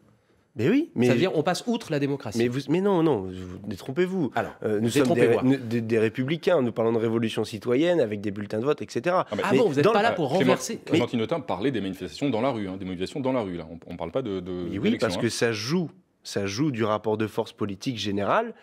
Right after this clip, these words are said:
Speaker 1: Et oui, la rue, les, les, les manifestations, ça fait partie de la démocratie. Ou
Speaker 2: Donc
Speaker 1: alors
Speaker 2: votre
Speaker 1: vous voulez
Speaker 2: objectif,
Speaker 1: m'expliquer
Speaker 2: c'est de
Speaker 1: qu'il faut
Speaker 2: battre
Speaker 1: plus manifester dans le pays, ce que je ne crois pas. Je, je
Speaker 3: C'est,
Speaker 1: n'imagine pas de,
Speaker 3: c'est un
Speaker 1: de votre
Speaker 3: processus
Speaker 1: part.
Speaker 3: révolutionnaire qui est en cours à vos yeux ?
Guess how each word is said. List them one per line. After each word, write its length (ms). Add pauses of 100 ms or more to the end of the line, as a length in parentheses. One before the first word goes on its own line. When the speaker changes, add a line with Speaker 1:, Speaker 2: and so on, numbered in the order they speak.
(180)
Speaker 1:
Et 100
oui, 200
la 240
rue, 280 (280)
les, 260
les, 260
les 160 (300)
manifestations, 540 (240)
ça 200
fait 140
partie 300
de 60
la 80
démocratie. 640
Ou 40
Speaker 2:
Donc 80
Speaker 1:
alors 120
Speaker 2:
votre 140
Speaker 1:
vous 80
voulez 140
Speaker 2:
objectif, 260
Speaker 1:
m'expliquer 120
Speaker 2:
c'est 40
de 40
Speaker 1:
qu'il 100
faut 120
Speaker 2:
battre 60
Speaker 1:
plus 80
manifester 420
dans 100
le 60
pays, 260
ce 80
que 80
je 80
ne 80
crois 180
pas. 240 (220)
Je, 200
je 60
Speaker 3:
C'est, 60
Speaker 1:
n'imagine 500
pas 160
de, 260
Speaker 3:
c'est 320
un 20
Speaker 1:
de 80
votre 140
Speaker 3:
processus 200
Speaker 1:
part. 140
Speaker 3:
révolutionnaire 520
qui 60
est 100
en 60
cours 160
à 40
vos 80
yeux ? 180